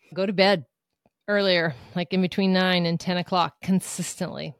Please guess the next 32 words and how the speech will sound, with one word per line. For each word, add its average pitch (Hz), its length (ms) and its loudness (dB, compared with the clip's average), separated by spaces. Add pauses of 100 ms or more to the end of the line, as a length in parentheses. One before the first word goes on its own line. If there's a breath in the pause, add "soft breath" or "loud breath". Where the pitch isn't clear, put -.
(100)
Let 175 200 -6
your 190 140 -6
body 175 580 -2 (200 soft breath)
figure 175 380 0
out 170 240 4
how 175 180 -2
much 170 260 -2
time 170 460 -2
it - 200 -10
needs 175 400 -2
to - 100 -20
fall 165 260 -2
asleep, 226 580 0
to 151 340 -8
maintain 180 640 -2
sleep, 208 520 -6
to - 120 -8
get - 380 -10
deep 220 180 -2 (100)
restorative 208 680 2
sleep, 202 400 0 (280 loud breath)
and 160 200 -4
wake 175 200 0
up 180 140 -4
on 165 120 -2
its 160 160 -6
own. 156 140 -6
If 160 120 -10
you 190 100 -2
can 180 140 0
wake 190 180 0
up 196 220 0